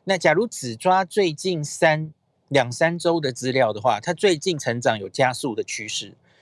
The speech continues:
因为你从六百又增加到一千多嘛，哦，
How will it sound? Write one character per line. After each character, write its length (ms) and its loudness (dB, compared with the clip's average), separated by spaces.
因 80 0
为 60 2
你 100 -2
从 200 2
六 180 6
百 240 2
又 180 -2
增 180 -4
加 120 2
到 100 2
一 80 -6
千 260 -2
多 200 4
嘛， 120 -2
哦， 180 4